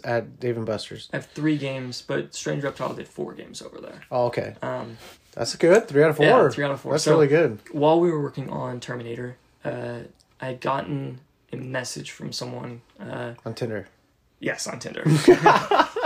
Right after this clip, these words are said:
Speaker 2: Uh, no, from, uh, from the lead character artist at W B.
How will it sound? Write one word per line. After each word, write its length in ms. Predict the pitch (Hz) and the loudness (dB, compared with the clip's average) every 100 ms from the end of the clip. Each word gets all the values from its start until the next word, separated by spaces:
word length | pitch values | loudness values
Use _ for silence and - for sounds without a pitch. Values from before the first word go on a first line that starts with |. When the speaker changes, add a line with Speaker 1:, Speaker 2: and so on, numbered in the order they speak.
| 294 | 0
Speaker 2:
Uh, 440 | 240 247 147 - - | 4 6 6 4 0
no, 320 | 151 143 135 | 2 2 2
from, 400 | 131 160 151 147 | -2 -2 0 0
uh, 520 | - 139 135 135 131 - - | -4 -2 -2 -2 -4 -8 -18
from 460 | - 147 139 139 - - | -6 -4 -2 -6 -10 -8
the 280 | 139 139 131 | -4 -4 -4
lead 300 | 131 160 147 | 0 0 0
character 340 | 143 139 135 | -6 -6 -4
artist 360 | 131 127 120 139 | -4 -4 -6 -10
at 80 | |
W 200 | 123 123 | -10 -10
B. 260 | 117 123 143 | -8 -10 -10